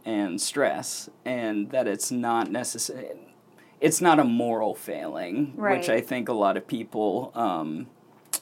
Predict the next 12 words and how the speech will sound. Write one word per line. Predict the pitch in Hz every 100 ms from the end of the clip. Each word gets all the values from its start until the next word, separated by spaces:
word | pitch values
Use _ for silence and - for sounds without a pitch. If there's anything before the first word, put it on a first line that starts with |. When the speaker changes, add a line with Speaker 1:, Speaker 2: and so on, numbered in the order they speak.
| - - - -
Speaker 1:
think | - 160 131
when | 131 123
they | 113 113
hear | 127 123 117 110 110 - - _
he's | 139 127
an | 117
alcoholic, | 113 110 117 107 135 120 95 92 -
Speaker 2:
Mm-hmm. | 95
Speaker 1:
and | 107
then | 101 101
it's | 101 -
like, | 110 95 90 -